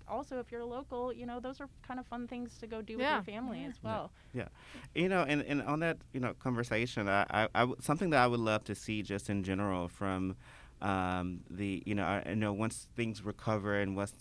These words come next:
Speaker 4: tourism is, is back to its one hundred percent, uh, as its twenty nineteen levels return, um, you know,
Speaker 3: <laughs>
Speaker 4: I would love to see, you know, s-, local business owners, and it's, it's not just as-, addressed to Memphis, but just across the country and the world,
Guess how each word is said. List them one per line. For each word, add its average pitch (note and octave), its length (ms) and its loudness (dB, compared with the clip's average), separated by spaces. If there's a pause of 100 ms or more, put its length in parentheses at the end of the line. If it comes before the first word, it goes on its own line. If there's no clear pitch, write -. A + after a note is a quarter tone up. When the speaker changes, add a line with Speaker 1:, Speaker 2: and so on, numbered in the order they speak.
Speaker 4:
tourism G2+ 420 -2
is, G2 220 -6
is G2 260 -4
back F#2+ 320 2
to A#2 100 -2
its G2 140 -2
one G2+ 140 0
hundred G#2 280 -2
percent, G2 480 -2
uh, F#2 240 0 (400)
as G#2 200 4
its - 360 -2 (320)
twenty C3 200 6
nineteen A#2+ 420 6
levels A2 280 4
return, A2 560 8 (320)
um, B2+ 260 10
you C#3+ 60 10
know, C3+ 120 8
Speaker 3:
<laughs> - 40 4
Speaker 4:
I C#3+ 140 10
would D#3+ 120 4
love C#3+ 220 8
to C#3 140 -2
see, B2+ 500 2
you A#2+ 140 2
know, A2+ 240 4
s-, - 220 -4
local A#2 580 2 (100)
business A2 400 0
owners, G#2+ 320 2
and A2 180 2
it's, C#3 200 2
it's D3 220 -2
not C3 180 2
just A2+ 180 -4
as-, G2+ 180 -8
addressed G2+ 340 -2
to A2+ 60 -2
Memphis, A2 320 0
but G2 260 2
just G#2+ 220 -6
across G2+ 420 0
the - 100 -6
country A2 420 -2
and G2 80 0
the G2 60 0
world, G#2+ 340 6